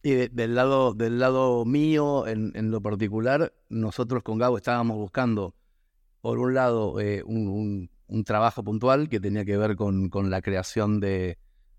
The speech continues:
de venta de tickets para eventos que estábamos empezando a hacer a nivel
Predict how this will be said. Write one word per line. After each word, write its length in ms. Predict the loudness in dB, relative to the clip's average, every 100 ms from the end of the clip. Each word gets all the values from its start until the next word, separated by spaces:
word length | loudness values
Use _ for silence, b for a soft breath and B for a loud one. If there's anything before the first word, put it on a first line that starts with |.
| -2
de 180 | 0
venta 280 | 2 2 2
de 80 | 2
tickets 260 | 2 0 0
para 180 | 0
eventos 540 | 2 2 2 2 0 -2
que 80 | -10
estábamos 400 | -4 0 0 -2
empezando 380 | -4 -4 -2
a 20 | -2
hacer 240 | 0 0 0 -10
a 120 | -8
nivel 520 | -2 0 0 0 -2